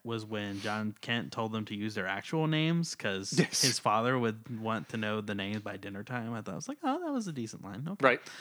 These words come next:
Speaker 2: right.
Speaker 1: And then it was, uh, and, and that was it. And
Speaker 2: Yeah.
Speaker 1: that was all I liked.
Speaker 2: Yeah.
Speaker 1: That was it.
Speaker 2: Yeah.
Speaker 1: Yeah.
Speaker 2: The external dialogue is all the same.
Speaker 1: Mm-hmm.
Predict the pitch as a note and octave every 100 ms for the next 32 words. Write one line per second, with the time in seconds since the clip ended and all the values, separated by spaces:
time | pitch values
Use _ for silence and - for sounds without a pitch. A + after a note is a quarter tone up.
0 | - B2 A#2 - C3 A#2+ A#2+ A#2 A2+ A2
1 | A2 G2 G#2+ G2 F2+ G#2 G#2 F#2 G#2 G2+
2 | F#2 G#2 G#2 - - - - G#3+ - G2
3 | F#2+ F#2+ F#2+ G2+ - - _ - A#3+ -
4 | - - G#2 - - - - F#4 F4 -
5 | _ - - _ _ _ - E3+ E3 -
6 | F#3+ D#3+ C3+ C#3 C#3+ D3+ D3+ B2+ A#2 A2
7 | F#2+ G2+ - - G#2 G2+